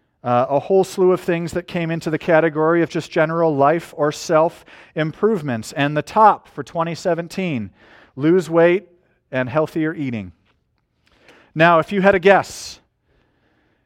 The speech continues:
how many people, uh, or what percentage reported that they felt they were successful in reaching their resolutions for twenty seventeen? Fifty.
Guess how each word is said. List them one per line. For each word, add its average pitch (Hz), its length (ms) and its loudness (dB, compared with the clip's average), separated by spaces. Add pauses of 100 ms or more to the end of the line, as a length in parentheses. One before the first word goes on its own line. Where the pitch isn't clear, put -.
(240)
how 196 220 2
many 208 240 0
people, 196 720 2
uh, 147 260 6
or 151 140 0
what 175 240 2
percentage 170 580 -2
reported 156 540 -2
that 151 100 -6
they 135 140 -2
felt 143 260 -4
they 147 100 -4
were 147 140 -6
successful 120 800 -10 (520)
in 131 160 -6
reaching 139 360 -6
their 143 160 -6
resolutions 139 640 -6
for - 140 -20
twenty 107 240 -12
seventeen? 123 500 -14 (2750)
Fifty. 160 640 0